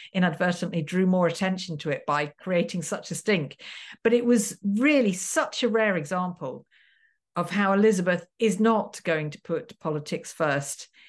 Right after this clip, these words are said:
in the early part of her reign. She's gonna go into battle to defend her mother's reputation.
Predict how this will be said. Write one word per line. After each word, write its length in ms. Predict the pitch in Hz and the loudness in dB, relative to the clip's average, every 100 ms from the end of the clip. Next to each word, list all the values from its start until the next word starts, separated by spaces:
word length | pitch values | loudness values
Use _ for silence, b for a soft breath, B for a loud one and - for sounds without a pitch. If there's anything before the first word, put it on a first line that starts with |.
| B _ | B _
in 260 | 180 170 156 | 0 0 0
the 160 | 160 | 0
early 180 | 147 151 | 0 0
part 280 | 147 147 143 | -4 -8 -8
of 80 | 147 | -8
her 120 | 143 | -2
reign. 300 | 143 143 143 b b | 0 0 -2 b b
She's 280 | - - 208 | -12 -2 0
gonna 180 | 185 170 | 0 -2
go 140 | 165 | -2
into 160 | 160 151 | -4 -4
battle 420 | 165 190 - 139 | -6 -6 -6 -8
to 160 | 143 - | -10 -8
defend 400 | 160 151 147 147 | -8 -4 -2 -2
her 140 | 143 | -2
mother's 360 | 143 147 147 143 | -4 -6 -8 -8
reputation. 760 | 143 - - 123 147 - - | -10 -10 -8 -6 -4 -6 -10